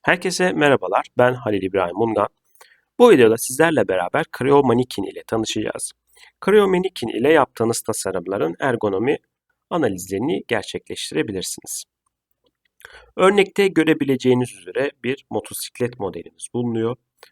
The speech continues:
Bu motosiklet modelinin, eee, ergonomi analizini gerçekleştireceğiz. Şimdi şöyle ilk olarak tasarımı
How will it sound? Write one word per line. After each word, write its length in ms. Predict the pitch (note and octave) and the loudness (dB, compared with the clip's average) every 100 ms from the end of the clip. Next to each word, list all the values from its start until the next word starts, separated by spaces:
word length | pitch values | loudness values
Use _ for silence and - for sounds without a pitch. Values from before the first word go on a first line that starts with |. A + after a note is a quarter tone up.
| _ | _
Bu 100 | A3+ | 0
motosiklet 640 | G#3 E3+ D3 D3 - D#3 - | 0 0 -4 -6 -4 -4 -2
modelinin, 540 | A2+ G2+ F#2 F#2+ B2 - _ | -2 -2 -6 -4 -6 -6 _
eee, 720 | G#2 G2+ G2+ G2 G2 G2 F#2+ G2 _ - | -10 -8 -4 -4 -4 -6 -12 -20 _ -6
ergonomi 500 | C3+ A#2+ A#2 A2+ D#3+ | -4 0 0 0 -2
analizini 540 | A#2+ G#2 - B2 D#3 | -4 -6 -8 -12 -10
gerçekleştireceğiz. 1080 | A2+ A2 - - - - - - - - - _ _ _ _ _ _ _ _ _ _ _ _ | -8 -8 -8 -12 -12 -14 -16 -18 -16 -16 -18 _ _ _ _ _ _ _ _ _ _ _ _
Şimdi 440 | - A3+ F3+ F#3 G#3 _ _ _ | -6 -4 -2 -4 -6 _ _ _
şöyle 260 | - D#3+ D#3+ | -10 -6 -6
ilk 140 | D#3+ | -2
olarak 380 | A2 G2+ C3+ - - | -2 -2 -4 -8 -8
tasarımı 560 | C3+ - G2 G2 C3 | -8 -4 -4 -2 -4